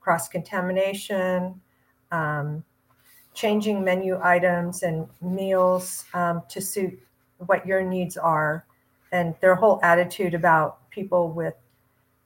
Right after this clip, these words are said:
uh, special dietary needs. So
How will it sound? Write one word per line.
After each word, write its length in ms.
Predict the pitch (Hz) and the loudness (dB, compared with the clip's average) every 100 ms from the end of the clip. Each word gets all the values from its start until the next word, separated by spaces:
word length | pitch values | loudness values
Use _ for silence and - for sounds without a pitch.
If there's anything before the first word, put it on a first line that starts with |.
| _ | _
uh, 260 | 180 165 156 - | 0 0 -2 -8
special 400 | - 214 202 202 | 0 0 2 2
dietary 640 | 185 165 180 - 170 151 | 4 2 0 -2 -2 -2
needs. 640 | 156 185 160 - - - - _ _ _ _ | -6 -4 -6 -8 -16 -20 -20 _ _ _ _
So 560 | - 262 233 220 208 - | -4 6 6 6 2 -6